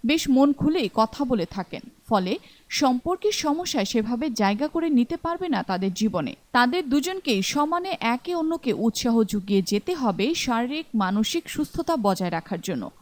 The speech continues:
ছোটখাটো সমস্যা এড়িয়ে যাওয়ার জন্য তাদের বেশিরভাগ সময়ে মন খুলে কথা বলতে বলেছেন এই জ্যোতিষী। আবার জ্যোতিষী এও বলেছে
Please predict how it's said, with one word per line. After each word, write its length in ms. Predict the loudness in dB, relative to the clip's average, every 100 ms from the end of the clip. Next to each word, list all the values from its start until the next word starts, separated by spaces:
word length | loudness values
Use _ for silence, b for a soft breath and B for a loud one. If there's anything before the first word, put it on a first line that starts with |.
| b b b b -2
ছোটখাটো 540 | -2 -2 -4 -2 -2
সমস্যা 480 | -2 -2 -2 -4 -6 -2 0
এড়িয়ে 260 | 2 0 0
যাওয়ার 240 | 0 0
জন্য 220 | 0 0 0 -2 b b b
তাদের 240 | 0 0 0
বেশিরভাগ 520 | 0 0 -2 -2 -4 0
সময়ে 320 | 0 2 2 2
মন 280 | 2 2 0
খুলে 240 | 0 -2 0
কথা 260 | -2 -2 0 0
বলতে 200 | 2 0 0
বলেছেন 360 | -2 -2 -2 0
এই 120 | 0
জ্যোতিষী। 440 | 0 -2 -4 -6 -8 2 4
আবার 160 | 6 4
জ্যোতিষী 440 | 2 0 0 0 0
এও 220 | 2 2 2
বলেছে 360 | 2 0 0